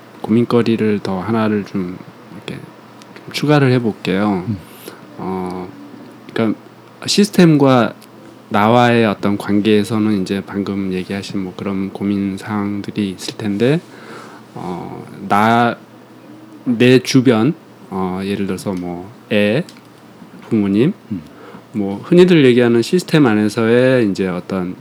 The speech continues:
Speaker 1: 인간답게 사는 것 중에 하나는 어른들이 운운하는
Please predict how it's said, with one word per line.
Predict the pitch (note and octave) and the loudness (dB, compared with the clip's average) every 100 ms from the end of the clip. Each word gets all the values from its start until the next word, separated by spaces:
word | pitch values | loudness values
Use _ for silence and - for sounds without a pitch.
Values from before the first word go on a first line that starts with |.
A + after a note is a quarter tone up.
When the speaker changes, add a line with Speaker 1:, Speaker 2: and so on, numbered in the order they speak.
| - - | -20 -4
Speaker 1:
인간답게 | A#2 A#2+ C3+ B2+ A#2 - - G#2 | 2 4 6 6 4 -2 -2 -2
사는 | A2+ A2+ A2 G#2+ G2+ | 0 0 2 0 0
것 | G2 - | -4 -6
중에 | G#2+ G#2 | -2 -2
하나는 | G2+ G#2+ G2 G2 G2 - | 0 0 0 -2 -2 -4
어른들이 | G#2+ G#2 G#2+ G2+ G2 F#2+ F#2 - - - A2 B2+ A2 G#2+ F#2+ - E3+ E3 - - B2 | -2 2 2 0 -2 -2 -6 -8 -10 -12 -12 -4 -2 -2 -4 -12 -16 -16 -16 -10 -2
운운하는 | A#2 A#2 A2 G#2+ G2+ G2+ | 0 0 -2 -4 -4 -6